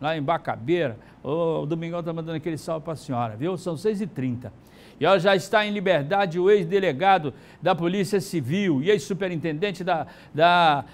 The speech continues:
é, seic, né? O superintendente estadual de investigações criminais, o delegado,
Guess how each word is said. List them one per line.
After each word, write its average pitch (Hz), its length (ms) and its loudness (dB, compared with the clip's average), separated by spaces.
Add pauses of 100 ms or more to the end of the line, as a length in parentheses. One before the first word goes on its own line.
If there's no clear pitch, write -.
(120)
é, 160 380 4
seic, 202 520 2 (200)
né? 165 300 0 (640)
O 151 120 0
superintendente 185 500 0
estadual 196 380 4
de 180 60 0
investigações 180 580 -2
criminais, 175 500 -2
o 175 40 -4
delegado, 180 680 0